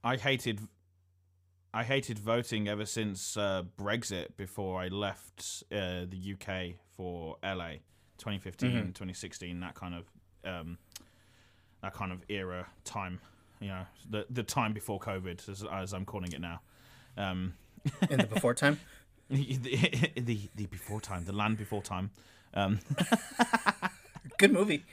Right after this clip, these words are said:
Speaker 1: Yeah, right. Um, well, not when the Stegosaurus dies. That's pretty sad.
Speaker 2: Oh.
Speaker 1: Um,
Speaker 2: Wah, wah.
Speaker 1: is it Stegosaurus or is it Bra-, Brachiosaurus?
Speaker 2: Uh, Brachiosaurus.
Speaker 1: Yeah,
Speaker 2: Brachiosaurus.
Speaker 1: Brachiosaurus. Um, uh, I stopped, like,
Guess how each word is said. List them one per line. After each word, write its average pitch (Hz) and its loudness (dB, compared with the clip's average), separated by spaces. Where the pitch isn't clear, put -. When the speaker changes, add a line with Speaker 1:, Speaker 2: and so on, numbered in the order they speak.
Speaker 1:
Yeah, 156 8
right. 127 6
Um, 107 8
well, 131 6
not 127 8
when 123 6
the 104 2
Stegosaurus 98 0
dies. 87 -2
That's 85 -4
pretty - -10
sad. 71 -6
Speaker 2:
Oh. 120 4
Speaker 1:
Um, 92 2
Speaker 2:
Wah, 311 0
wah. 202 4
Speaker 1:
is 214 8
it 214 10
Stegosaurus 165 4
or 120 0
is 110 0
it 101 0
Bra-, 107 2
Brachiosaurus? 95 0
Speaker 2:
Uh, 165 10
Brachiosaurus. 123 6
Speaker 1:
Yeah, 95 -2
Speaker 2:
Brachiosaurus. 98 -2
Speaker 1:
Brachiosaurus. 85 -4
Um, 92 4
uh, 107 8
I 131 10
stopped, 123 4
like, 117 4